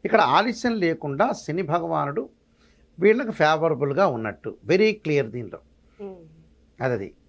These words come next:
Speaker 1: అంటే మన ప్రేక్షకులకు కూడా క్లారిటీ తెలవాలని చెప్తున్నాం మనం. ఆరో స్థానంలో శని వల్ల వాళ్ళకు అనుకున్న పనులు సాధించటం, ప్రతి పనిలో కూడా అనుకూలమైన వాతావరణం ఏర్పడటం, గత కాలంలో ఫ్రెండ్స్, మిత్రులు కూడా కలయిక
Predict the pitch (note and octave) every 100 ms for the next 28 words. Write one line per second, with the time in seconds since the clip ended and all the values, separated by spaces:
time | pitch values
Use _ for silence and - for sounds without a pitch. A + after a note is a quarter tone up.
0 | _ C#3 F3 E3+ D3+ - E3+ F#3 G3 F#3
1 | F3 D#3+ E3 - C#3+ D#3+ - D3+ C#3 C#3
2 | C#3 C#3+ C3 - - G#2 F#2 F2 E2 _
3 | _ _ _ _ _ C#3+ A3 B3+ A#3+ -
4 | G3 G3 G3 - E3 E3 D#3 C#3+ G#3 -
5 | _ _ _ _ _ _ _ - E3 F#3+
6 | C3 D#3+ F3 F3+ - E3+ E3 D#3 D3+ D#3
7 | D#3+ E3 F#3 A3 _ _ - B2 D#3 C#3+
8 | D3+ E3 D#3+ D#3 C3+ D#3 D#3 D#3 D3+ A2
9 | A#2+ C#3 D3+ D#3 C#3+ C#3 - C3+ - F#3+
10 | - _ _ _ _ _ C#3+ A3+ A3+ A3
11 | A3 A#3 A#3+ A#3+ A#3 E3 F#3+ - A3+ G#3+
12 | E3+ - F3+ F#3 F3 F#3 F3+ - C3+ A3
13 | B3